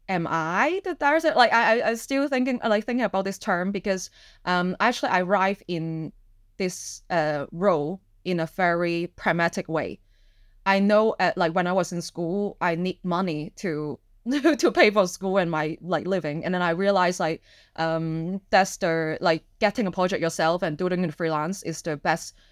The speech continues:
way to, to do it. And I already have so many free computer. It's awesome, you know, why not I just started it? So, you know, you, you start, you have your own team and then you do the stuff and you get your project and you try to manage it a little bit.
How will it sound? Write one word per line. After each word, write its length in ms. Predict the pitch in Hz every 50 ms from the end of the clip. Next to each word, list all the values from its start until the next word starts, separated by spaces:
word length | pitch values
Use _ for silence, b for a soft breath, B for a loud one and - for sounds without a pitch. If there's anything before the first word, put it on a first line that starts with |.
| b b b
way 400 | 180 208 185 170 170 180 175 - _ _ _ -
to, 800 | - 208 165 160 156 156 156 151 151 151 147 147 143 135 117 -
to 160 | - - 185 156
do 220 | 143 190 170 160
it. 160 | 160 135 - -
And 160 | 170 170 180
I 100 | - 202
already 260 | 226 254 254 240 277
have 180 | 320 240 196 202 220
so 160 | - 269 240
many 240 | 233 240 226 233 240
free 180 | 233 - 226 214
computer. 460 | - 240 196 240 226 208 202 196 151
It's 160 | 151 175 175
awesome, 440 | 196 185 208 220 214 - 165 143 147
you 100 | 165 175
know, 180 | 175 156 151 147
why 180 | 147 - 185
not 140 | 196 190 -
I 80 | 160 165
just 220 | - - 185 -
started 340 | - 180 156 165 160 139 135
it? 160 | 110 - _ b b b b b b
So, 300 | b - 233 196 180 175
you 120 | 175 185 196
know, 280 | 185 175 160 156 160
you, 240 | 170 165 165 160 156
you 120 | 156 160 160
start, 240 | - - 202 -
you 100 | 190 185
have 160 | 202 190 170 151
your 120 | 170 -
own 160 | 233 262 247
team 440 | - 285 240 240 233 233 233 233 226
and 120 | 202 180
then 100 | 185 190
you 140 | 202 190 185
do 200 | 170 - 208 208
the 100 | 196 196 190
stuff 320 | - 220 208 208 214 -
and 160 | 190 175 180
you 80 | 180 175
get 180 | - 202 175
your 80 | 147 175
project 460 | - - 190 196 190 208 196 190 160
and 100 | 175 175
you 80 | 165 160
try 140 | - 196 180
to 80 | 180
manage 340 | 170 170 175 190 202 196 -
it 80 | 208 196
a 60 | 196
little 160 | 190 196 190
bit. 180 | 202 202 196